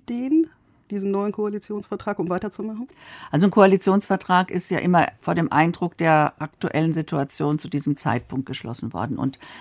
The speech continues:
Speaker 2: wenn Sie sich anschauen, was wir im Nachgang alles darüber hinaus entschieden haben, dann zeigt sich, dass so ein Koalitionsvertrag nichts Statisches ist und dass man sagt, das und nicht mehr und nicht weniger.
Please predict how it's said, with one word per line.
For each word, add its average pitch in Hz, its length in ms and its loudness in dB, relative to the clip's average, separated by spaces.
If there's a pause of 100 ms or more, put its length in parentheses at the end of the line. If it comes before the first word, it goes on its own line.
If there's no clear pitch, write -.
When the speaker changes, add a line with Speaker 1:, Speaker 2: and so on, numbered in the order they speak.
(140)
Speaker 2:
wenn 156 100 2
Sie 160 60 2
sich 160 240 -2
anschauen, 170 380 4
was 165 200 0
wir 160 140 2
im 151 120 4
Nachgang 151 540 6
alles 147 520 0
darüber 156 320 0
hinaus 165 500 4
entschieden 147 500 -2
haben, 139 160 0
dann 143 160 -2
zeigt 147 360 -4
sich, 175 160 -6
dass 151 160 -4
so 151 80 -2
ein 143 100 -2
Koalitionsvertrag 147 960 -6 (260)
nichts - 300 -6
Statisches 143 640 -2
ist - 320 -12
und 113 320 -8
dass 135 140 -12
man 135 100 -2
sagt, - 240 -6
das 165 180 2
und - 180 -8
nicht 165 240 -8
mehr 156 280 0
und - 260 -6
nicht 143 240 -4
weniger. 120 400 -4